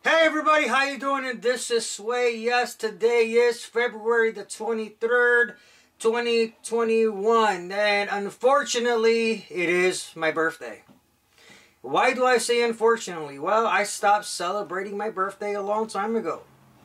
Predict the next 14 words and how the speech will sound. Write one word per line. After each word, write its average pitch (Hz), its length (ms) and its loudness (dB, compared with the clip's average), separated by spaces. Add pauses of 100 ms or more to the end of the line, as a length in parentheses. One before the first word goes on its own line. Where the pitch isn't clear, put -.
(140)
Yes, 139 240 -8
I 175 120 -6
did. 185 340 -2 (420)
Now, 233 240 2
I 240 140 4
haven't 285 320 2
completely 190 720 -4
stopped - 380 -2
celebrating 113 680 -6
my 101 100 -14
birthday, 147 800 -6 (500)
but 233 580 2 (360)
for 294 240 2
example 247 720 0